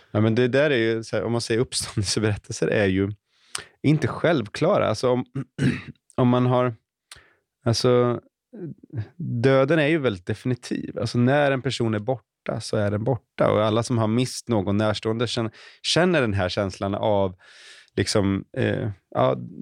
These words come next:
det tog slut där. Och s-, och, och samtidigt bärs då någonting bärs vidare. Och, och vad är det? Och hur kan det här bäras vidare på ett sätt som är liksom sunt, som inte låser och som liksom gör den, den som har gått bort närvarande, men att man inte blir liksom fast i nostalgin.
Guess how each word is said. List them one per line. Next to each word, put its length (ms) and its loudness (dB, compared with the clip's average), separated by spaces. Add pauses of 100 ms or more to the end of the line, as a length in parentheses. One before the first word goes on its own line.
det 80 2
tog 180 0
slut 500 0
där. 240 0 (380)
Och 100 0
s-, 180 0
och, 220 2
och 160 -2
samtidigt 420 -2
bärs 240 0
då 100 -2
någonting 680 0
bärs 220 -4
vidare. 440 -2
Och, 480 -2
och 220 0
vad 400 2
är 140 -8
det? 220 -12
Och 140 -4
hur 100 0
kan 180 -2
det 80 0
här 100 0
bäras 280 -2
vidare 440 -2 (300)
på 120 -2
ett 100 -2
sätt 340 -2
som 220 -2
är 420 -2 (420)
liksom 240 0
sunt, 600 0
som 220 0
inte 200 -2
låser 1080 0
och 160 -8
som 360 -4
liksom 260 -4
gör 400 2
den, 420 -6
den 160 -2
som 140 -8
har 80 -2
gått 220 -8
bort 300 -2
närvarande, 760 0
men 160 -4
att 140 -8
man 120 -4
inte 280 -6
blir 260 -4
liksom 240 -6
fast 440 -2
i 40 0
nostalgin. 920 -2